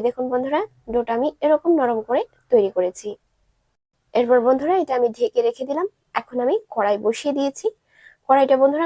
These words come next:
গরম হয়ে গেছে, দিয়ে দিচ্ছি আমি কড়াইতে অল্প একটু সাদা তেল। তেলটা গরম হয়ে গেছে বন্ধুরা, এখন আমি সবজিগুলো দিয়ে দিলাম কড়াইতে। সবজিটা ভালো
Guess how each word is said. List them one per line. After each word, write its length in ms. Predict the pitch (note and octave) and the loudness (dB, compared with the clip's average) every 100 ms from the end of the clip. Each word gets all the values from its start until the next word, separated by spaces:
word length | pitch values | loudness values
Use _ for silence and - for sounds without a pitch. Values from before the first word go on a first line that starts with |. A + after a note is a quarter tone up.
| D4+ | 0
গরম 180 | A#3 A3+ A#3 | 0 -2 -2
হয়ে 120 | B3 | -2
গেছে, 220 | A#3+ A3 E4 D#4+ | -2 -4 -8 -4
দিয়ে 140 | G#3+ | -2
দিচ্ছি 220 | G#3 - A3 | -2 -6 -8
আমি 100 | A3 A3+ | -8 -6
কড়াইতে 260 | G3+ G#3 G#3 B3+ | -6 -6 -8 -6
অল্প 140 | C#4+ D#4 | -6 -6
একটু 140 | D4 D4 | -8 -10
সাদা 220 | - C4+ C4+ | -2 0 0
তেল। 140 | C#4+ F#4 _ _ _ _ _ _ _ _ _ - | -2 -4 _ _ _ _ _ _ _ _ _ 4
তেলটা 240 | B3+ B3 B3+ | 4 4 2
গরম 160 | C4 C4 | 0 0
হয়ে 120 | D4+ D4 | -2 -2
গেছে 180 | C4 D4 | -4 -6
বন্ধুরা, 240 | C4 C#4+ F4+ D4+ | -6 -4 -6 -6
এখন 160 | - A3 | -6 -4
আমি 100 | A#3+ G#4+ - _ _ _ _ _ _ _ - | 0 0 -2 _ _ _ _ _ _ _ -2
সবজিগুলো 520 | - A#3 G#3 A#3 B3 F#4 | 4 4 4 0 0 2
দিয়ে 120 | C#4+ A#3+ | 6 4
দিলাম 180 | G3 F#3+ G3+ | 4 -2 -4
কড়াইতে। 360 | G3+ F#3 - - - _ _ _ _ _ _ _ _ _ _ _ _ _ | -4 -4 -6 -14 -16 _ _ _ _ _ _ _ _ _ _ _ _ _
সবজিটা 440 | - A3+ B3 A#3+ B3+ - | 2 2 4 0 0 -2
ভালো 220 | B3 B3+ | -2 0